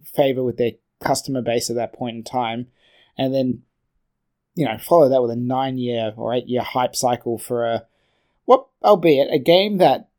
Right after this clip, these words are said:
when it runs on a high-end P C, from all the footage I've seen,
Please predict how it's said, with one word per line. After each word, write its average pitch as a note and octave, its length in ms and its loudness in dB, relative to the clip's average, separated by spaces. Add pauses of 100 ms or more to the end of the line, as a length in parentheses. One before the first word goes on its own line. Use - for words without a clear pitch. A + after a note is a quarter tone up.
when C#3+ 220 -2
it - 140 -8 (380)
runs G3 500 2
on C#3 440 2 (640)
a C#3 60 2
high-end C#3 420 2
P B2+ 160 -2
C, B2+ 420 0
from D3 180 -2
all F3 160 4
the C3+ 120 0
footage D3 320 2
I've A2+ 140 -2
seen, A#2 340 -4